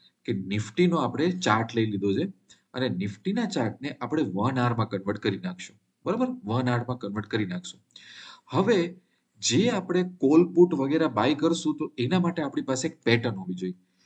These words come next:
જો આપણી પાસે એક પેટર્ન હોય, પેટર્ન આવ્યા પછી એને આપણને બહુ સરસ રીતે એક્ઝિક્યુટ કરતા આવડે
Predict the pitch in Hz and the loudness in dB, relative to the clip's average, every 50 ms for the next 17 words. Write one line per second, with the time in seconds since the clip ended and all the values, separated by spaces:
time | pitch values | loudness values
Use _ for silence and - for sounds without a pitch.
0 | _ _ _ _ 110 98 - 208 233 - - 185 180 180 165 151 143 - - 156 | _ _ _ _ -2 0 2 2 2 4 2 2 2 2 0 0 -2 -2 -2 0
1 | 156 180 196 190 - _ _ _ _ _ - 160 160 - - _ _ 123 117 120 | 0 0 -2 -4 -6 _ _ _ _ _ -6 -6 -6 -6 -10 _ _ 0 0 2
2 | 113 190 208 196 170 123 107 98 98 117 135 - _ _ _ _ _ _ _ _ | 2 2 0 0 0 0 0 -2 -2 -2 -4 -8 _ _ _ _ _ _ _ _
3 | _ _ _ _ _ _ - 123 127 127 147 214 220 233 202 185 160 175 170 165 | _ _ _ _ _ _ 4 4 4 4 2 0 0 0 0 2 4 4 4 4
4 | 170 120 113 113 - - 139 156 185 - - - _ _ _ - 139 143 175 196 | 2 -2 -2 -2 -2 -2 -2 -2 -2 -4 -6 -12 _ _ _ -2 0 2 4 4
5 | 180 175 180 - 175 170 165 170 202 190 143 131 165 196 185 - 185 175 175 - | 4 4 2 2 0 0 0 -2 -2 0 2 4 4 4 4 4 2 0 2 2
6 | 180 180 180 202 - - - - 123 123 117 113 117 117 117 156 185 - 269 - | 0 2 2 0 0 -2 -2 -2 0 0 2 2 2 4 4 4 4 4 4 2
7 | 269 - - 160 135 113 - 117 107 104 95 92 - | 2 2 0 0 0 0 0 -2 -2 -2 -4 -6 -10